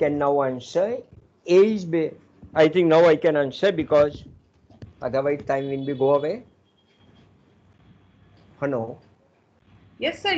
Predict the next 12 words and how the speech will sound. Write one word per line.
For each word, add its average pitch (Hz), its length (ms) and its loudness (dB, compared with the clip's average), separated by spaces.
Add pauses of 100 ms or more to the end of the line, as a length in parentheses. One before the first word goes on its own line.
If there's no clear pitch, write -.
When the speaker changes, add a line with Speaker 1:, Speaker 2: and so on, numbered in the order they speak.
Speaker 2:
you 285 80 -2
are 285 100 0
audible, 220 460 -2
sir. 170 180 -12 (260)
You 226 120 -4
are 220 160 -2
audible. - 260 -8 (680)
Speaker 1:
Okay, 113 260 -6
so 143 200 0
I 135 140 4 (140)
should 139 160 -4
now 127 180 -4